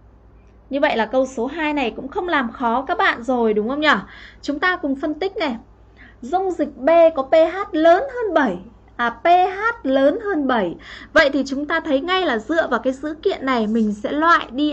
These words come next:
A. Loại đi D, đúng chưa?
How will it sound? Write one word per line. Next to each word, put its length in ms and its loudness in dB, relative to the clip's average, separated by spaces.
A. 320 2
Loại 420 2
đi 260 0
D, 20 8
đúng 200 -2
chưa? 340 2